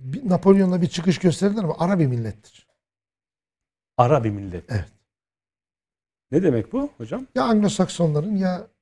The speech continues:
Speaker 1: e, Almanların ya Rusların yani kendi başlarına, e,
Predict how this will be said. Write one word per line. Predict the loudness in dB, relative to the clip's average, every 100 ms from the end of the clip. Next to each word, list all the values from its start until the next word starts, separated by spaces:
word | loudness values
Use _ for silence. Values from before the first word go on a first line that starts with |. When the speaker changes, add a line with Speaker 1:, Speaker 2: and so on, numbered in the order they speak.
| -18
Speaker 1:
e, | -16 -6
Almanların | -4 -2 -2 -2 -6 -8 -12 -16 -14
ya | -8
Rusların | -8 -6 -6 -6 -6
yani | -8 -8 -10 -14 _ _ _
kendi | _ -4 -2 0
başlarına, | -2 -2 -2 -2 0 -2 -4 _ _ _ _ _ -8
e, | -8